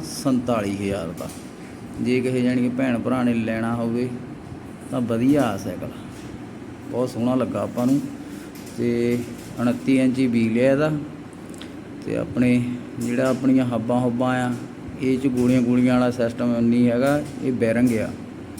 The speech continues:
ਤੇ ਦਸ ਗੇਅਰ ਪਿੱਛੇ ਇਹਦੇ ਤੇ ਦੋ ਮੂਹਰੇ ਆ ਇਹਦੇ।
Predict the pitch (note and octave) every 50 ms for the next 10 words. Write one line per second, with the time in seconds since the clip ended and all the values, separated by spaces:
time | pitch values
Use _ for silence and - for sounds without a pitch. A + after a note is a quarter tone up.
0 | - - - - - - - - - - - - A#2 A#2 A2+ A2+ A2+ A#2 A2+ A2+
1 | A2+ - - - - - - - A#2+ A2+ - - B2 A#2+ B2 B2 B2 A#2+ C3 C#3
2 | C#3 A#2+ - A2+ F#2 - - B2+ C3 C#3 C#3 C3+ D3+ D3 C#3+ C#3 C3+ - - -
3 | - - - - A#2+ B2 A2 G#2+ G#2+ A2+ A2 A2+ A#2+ A#2 A2+ G#2+ G#2 G#2+ B2 A#2
4 | A#2 A2+ A2+ G#2+ A2 A2+